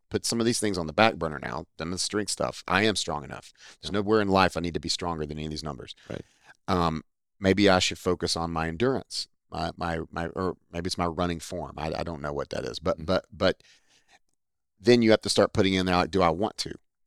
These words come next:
Speaker 1: How much want to do I have there,
Speaker 2: Sure.
Speaker 1: right? But, but that's a good question to ask people is when are you strong enough and should your focus switch?
Speaker 2: Yeah.
Speaker 1: Uh, because are you now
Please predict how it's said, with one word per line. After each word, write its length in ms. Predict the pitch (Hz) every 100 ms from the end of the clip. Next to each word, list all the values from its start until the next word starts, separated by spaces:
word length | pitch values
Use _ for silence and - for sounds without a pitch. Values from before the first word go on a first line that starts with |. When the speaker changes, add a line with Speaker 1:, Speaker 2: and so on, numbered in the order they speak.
| -
Speaker 1:
How 60 | 95
much 180 | 95
want 200 | 90 95
to 100 | -
do 140 | 85 80
I 80 | 78
have 240 | 90 71
there, 140 | - 55
Speaker 2:
Sure. 140 | 95
Speaker 1:
right? 120 | 90 _ _ - -
But, 240 | 95 110
but 220 | 101 104 -
that's 260 | 95 110 104
a 40 |
good 160 | 92 98
question 320 | 104 98 85
to 60 |
ask 160 | 110 139
people 200 | 92 90
is 80 | 85
when 180 | 113 117
are 120 | 101
you 120 | 92
strong 320 | - 101 98
enough 320 | 90 107 104
and 140 | 87 90
should 300 | - 135 113
your 120 | 90
focus 520 | - 87 80 78 - -
switch? 600 | - 80 71 - - - _
Speaker 2:
Yeah. 180 | - 80 - -
Speaker 1:
Uh, 100 | 95
because 260 | 92 - 92
are 160 | 101
you 200 | 95 101
now 420 | 95 101 101 95